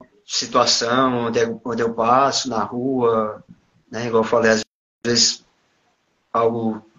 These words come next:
de imaginação que inspira, algo de real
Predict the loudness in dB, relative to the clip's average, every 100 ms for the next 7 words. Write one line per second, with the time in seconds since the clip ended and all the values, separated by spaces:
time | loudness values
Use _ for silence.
0 | _ _ _ _ _ 2 4 6 4 4
1 | 4 4 4 2 0 -4 -4 -2 0 4
2 | 4 2 0 -2 0 2 4 4 4 0